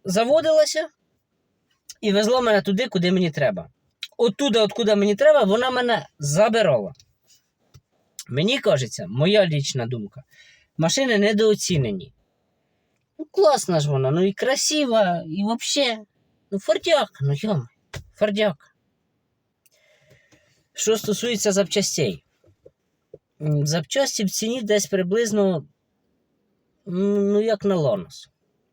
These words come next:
Ходові запчасті десь приблизно в ціні, як на Ланос. Е, є в мене така ще проблема, що коли завів машину, вона не підніма сама обороти, оці прогрівочні.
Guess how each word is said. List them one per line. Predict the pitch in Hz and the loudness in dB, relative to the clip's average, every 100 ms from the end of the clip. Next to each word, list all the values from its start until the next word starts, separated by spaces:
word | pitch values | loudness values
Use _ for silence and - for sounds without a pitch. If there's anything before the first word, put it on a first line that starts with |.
| _ _ _ _ _ | _ _ _ _ _
Ходові | - 175 185 175 | -6 0 0 0
запчасті | 139 143 185 202 190 | -2 -2 -2 -2 -2
десь | 165 160 | -4 -6
приблизно | 175 180 240 208 190 | -6 -4 -2 0 -2
в | 156 | -4
ціні, | - 196 | -4 0
як | 190 160 | 0 0
на | 160 | -2
Ланос. | 139 - - _ _ _ _ _ _ _ _ - | -2 -4 -10 _ _ _ _ _ _ _ _ 0
Е, | 156 160 170 | 2 2 0
є | 170 185 254 | 0 0 -2
в | 240 | -4
мене | 233 226 | -2 -2
така | 208 - 226 | -2 -2 -4
ще | - 208 | -2 -4
проблема, | 202 196 233 254 233 | -2 -2 -2 -2 -2
що | 185 - 208 202 196 | -2 -2 2 2 0
коли | - 208 208 | 0 2 2
завів | 190 208 233 | 2 0 0
машину, | 214 208 - 302 277 220 165 - - _ _ _ - _ _ - | 0 0 0 -2 -2 -2 -4 -16 -20 _ _ _ -20 _ _ -6
вона | 165 208 226 | -2 0 0
не | 214 | -2
підніма | 202 226 233 208 | -2 -2 0 0
сама | - 180 170 | 0 0 0
обороти, | 170 196 277 285 185 | 0 2 0 0 0
оці | 147 143 | 0 -2
прогрівочні. | 147 165 165 147 120 - - - | -4 0 2 0 -2 -8 -16 -20